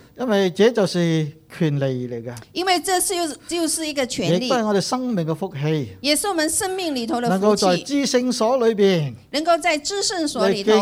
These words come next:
Speaker 1: 敬拜你。
Speaker 2: 來到敬拜你。
Speaker 1: 嚟遇見你。
Speaker 2: 來到遇見你。
Speaker 1: 在至聖，至聖所裏邊
Speaker 2: 在至聖所裏
Speaker 1: 被你嘅靈觸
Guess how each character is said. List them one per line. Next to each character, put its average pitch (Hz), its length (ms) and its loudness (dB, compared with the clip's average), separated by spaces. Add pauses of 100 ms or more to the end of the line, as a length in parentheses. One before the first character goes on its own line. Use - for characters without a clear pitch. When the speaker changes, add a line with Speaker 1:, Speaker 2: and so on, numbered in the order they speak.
Speaker 1:
敬 208 80 -4
拜 196 320 0
你。 175 560 0
Speaker 2:
來 294 140 -2
到 359 100 2
敬 349 300 -4
拜 277 220 -2
你。 196 200 -2
Speaker 1:
嚟 185 80 4
遇 190 420 0
見 208 300 2
你。 175 300 2
Speaker 2:
來 269 160 2
到 349 120 0
遇 349 220 -4
見 285 340 -4
你。 202 220 -6
Speaker 1:
在 208 140 2
至 247 200 -2
聖， 233 280 -2
至 233 160 -2
聖 226 180 0
所 220 320 0
裏 208 240 -2
邊 170 480 0 (240)
Speaker 2:
在 339 160 0
至 370 180 -4
聖 381 240 -2
所 240 260 0
裏 208 340 0
Speaker 1:
被 196 180 2
你 202 100 0
嘅 208 80 0
靈 185 240 -2
觸 285 160 -2